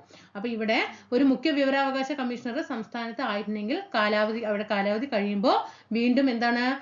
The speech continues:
പുനർനിയമനം നടത്താൻ സാധ്യമല്ല. അടുത്ത ക്വസ്റ്റ്യൻ നോക്കിയേ. ഉപഭോ-, ഉപഭോക്തൃ സംരക്ഷണ നിയമപ്രകാരം നിയമിക്കുന്ന ദേശീയ ഉപഭോക്തൃ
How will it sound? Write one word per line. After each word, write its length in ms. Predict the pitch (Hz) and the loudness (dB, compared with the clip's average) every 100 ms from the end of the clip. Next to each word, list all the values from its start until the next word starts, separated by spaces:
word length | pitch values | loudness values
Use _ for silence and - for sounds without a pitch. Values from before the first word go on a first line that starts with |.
| - - | -8 2
പുനർനിയമനം 800 | 254 294 392 320 269 233 233 214 | 6 6 6 2 2 0 -4 -6
നടത്താൻ 440 | 196 185 208 247 403 - | -8 -8 -6 -6 -6 -8
സാധ്യമല്ല. 800 | 254 208 202 - 196 180 160 165 226 202 170 147 _ - - - - - - - - - - | -6 -6 -8 -10 -10 -10 -12 -10 -8 -8 -10 -14 _ -20 -20 -18 -18 -18 -18 -16 -16 -16 4
അടുത്ത 200 | 285 285 | 8 10
ക്വസ്റ്റ്യൻ 280 | 349 - 285 | 8 8 6
നോക്കിയേ. 380 | 262 - 240 254 285 - - | 4 2 2 2 -2 -8 0
ഉപഭോ-, 400 | 277 320 320 - 220 - - _ _ _ _ _ _ _ _ _ _ | 2 4 4 0 -4 -18 -20 _ _ _ _ _ _ _ _ _ _
ഉപഭോക്തൃ 640 | 285 311 349 349 349 - 403 | 2 4 4 4 2 0 0
സംരക്ഷണ 640 | 339 262 262 277 - 294 | 2 4 2 0 -2 0
നിയമപ്രകാരം 920 | 330 254 220 214 202 190 185 180 302 440 - | 2 2 -2 -4 -4 -4 -4 -4 -4 -6 -8
നിയമിക്കുന്ന 580 | 214 208 202 202 185 196 349 - _ | -4 -4 -4 -6 -4 -2 -4 -6 _
ദേശീയ 640 | 190 240 254 254 - 269 277 403 - | -4 0 2 0 0 2 4 2 0
ഉപഭോക്തൃ 680 | 220 190 226 233 240 - 330 | -2 0 -2 -2 -4 -4 -6